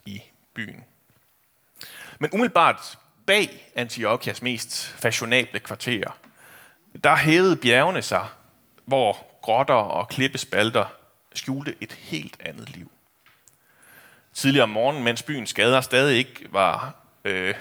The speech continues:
stadig var øde, og alle dørene, de var låste, så samledes eremitterne,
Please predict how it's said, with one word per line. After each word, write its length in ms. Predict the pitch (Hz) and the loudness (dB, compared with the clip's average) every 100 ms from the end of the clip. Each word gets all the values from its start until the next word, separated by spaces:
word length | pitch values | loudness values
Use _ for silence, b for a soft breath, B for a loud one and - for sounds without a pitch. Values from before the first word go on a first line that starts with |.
| - | -10
stadig 240 | - 135 151 | 2 2 4
var 80 | |
øde, 400 | 98 131 165 160 | 2 2 2 0
og 280 | - 92 101 - _ _ | -2 -4 -4 -8 _ _
alle 180 | 120 143 | 2 4
dørene, 320 | 120 127 135 | 4 2 2
de 100 | 127 | -2
var 60 | 127 | 0
låste, 320 | 135 127 104 | 0 -2 -6
så 120 | 143 | -4
samledes 560 | 143 139 185 143 123 - | -2 0 0 -2 -2 -6
eremitterne, 680 | 135 127 127 175 165 87 | -2 -2 -2 0 0 -2